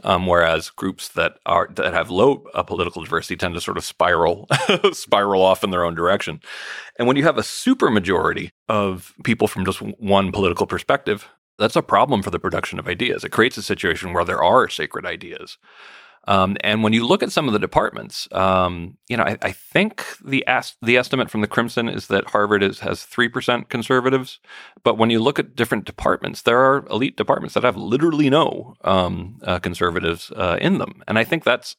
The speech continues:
that's an unhealthy intellectual, uh, e-, environment.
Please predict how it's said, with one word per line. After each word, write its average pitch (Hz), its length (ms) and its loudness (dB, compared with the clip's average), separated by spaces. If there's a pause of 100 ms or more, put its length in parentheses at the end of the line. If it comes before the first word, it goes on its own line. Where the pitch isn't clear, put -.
(160)
that's 110 180 -4
an 127 80 0
unhealthy 110 560 0
intellectual, 95 720 -2
uh, 87 420 0
e-, 90 120 -10 (120)
environment. 95 640 -2